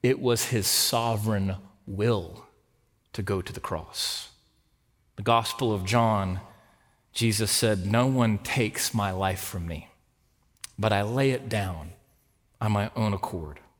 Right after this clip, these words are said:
I have authority to lay it down, and I have authority to take it up again.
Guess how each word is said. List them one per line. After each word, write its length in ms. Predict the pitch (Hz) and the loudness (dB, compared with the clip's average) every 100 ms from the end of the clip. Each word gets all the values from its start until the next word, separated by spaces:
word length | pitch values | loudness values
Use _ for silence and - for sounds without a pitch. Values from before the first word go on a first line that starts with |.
| _ _ _ _ _ _ _ _ - | _ _ _ _ _ _ _ _ 2
I 60 | |
have 120 | 110 117 | 2 4
authority 480 | 117 139 156 143 113 | 4 4 6 4 4
to 140 | - | 0
lay 180 | 104 101 | 0 0
it 140 | 113 | 0
down, 380 | 107 113 120 135 | 2 6 6 4
and 140 | - | 2
I 60 | 110 | 2
have 320 | 117 127 117 | 4 2 0
authority 580 | 113 - 139 139 143 139 | -4 0 2 2 2 0
to 140 | 135 | -2
take 300 | - - 123 | -6 -2 -2
it 120 | - - | -2 -4
up 180 | 110 107 | -6 -4
again. 460 | 98 95 85 82 | -4 -4 -4 -8